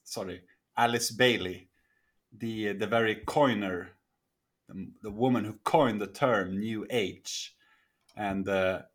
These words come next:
and how she is connected to, or rather, how Hertak indeed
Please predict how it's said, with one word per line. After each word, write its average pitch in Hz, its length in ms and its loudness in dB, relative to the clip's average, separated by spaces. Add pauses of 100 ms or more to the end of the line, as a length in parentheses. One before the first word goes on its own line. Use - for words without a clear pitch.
and 101 100 -8
how 117 220 0
she 123 220 -2
is 110 140 -2
connected 123 680 0
to, 104 580 -4 (720)
or 101 160 -2
rather, 98 600 2
how 101 220 2
Hertak 131 540 4
indeed 104 460 -4